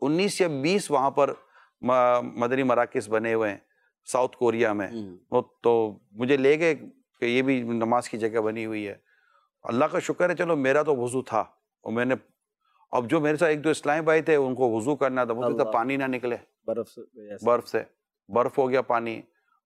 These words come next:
Speaker 1: اور وہ چولہا جلے گا اور گرم ہوگا،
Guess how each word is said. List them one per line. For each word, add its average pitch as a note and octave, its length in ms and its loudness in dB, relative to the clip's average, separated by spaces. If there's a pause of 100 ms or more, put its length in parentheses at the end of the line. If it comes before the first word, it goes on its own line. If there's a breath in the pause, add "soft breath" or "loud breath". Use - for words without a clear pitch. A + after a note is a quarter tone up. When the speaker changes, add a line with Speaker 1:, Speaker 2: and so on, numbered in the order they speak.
Speaker 1:
اور G#2+ 200 0
وہ C3 240 2 (220)
چولہا C#3 320 2
جلے B2 340 2
گا B2 220 2 (640)
اور A2 220 2 (220)
گرم B2+ 280 2
ہوگا، A#2+ 520 2